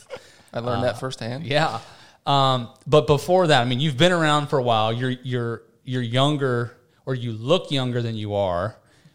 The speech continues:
Speaker 2: which is a good thing. You don't wanna be younger than you look. Um, but tell us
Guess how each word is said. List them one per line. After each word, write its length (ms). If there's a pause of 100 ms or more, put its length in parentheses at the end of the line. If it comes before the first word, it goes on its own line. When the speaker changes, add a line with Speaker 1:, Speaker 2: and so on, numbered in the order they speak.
Speaker 2:
which 160
is 120
a 40
good 280
thing. 360 (200)
You 120
don't 160
wanna 240 (100)
be 80
younger 380
than 120
you 120
look. 420 (400)
Um, 480 (460)
but 180
tell 220
us 140